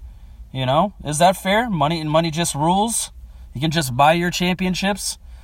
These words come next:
So what? Um, you still have to, it's,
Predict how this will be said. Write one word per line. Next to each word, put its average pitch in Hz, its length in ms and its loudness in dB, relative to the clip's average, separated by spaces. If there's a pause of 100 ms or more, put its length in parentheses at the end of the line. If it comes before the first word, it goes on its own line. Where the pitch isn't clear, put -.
(140)
So 220 260 4
what? 214 520 4 (1160)
Um, 123 380 0
you 165 140 0
still 208 320 2
have 202 200 6
to, 196 80 -8
it's, 180 240 -4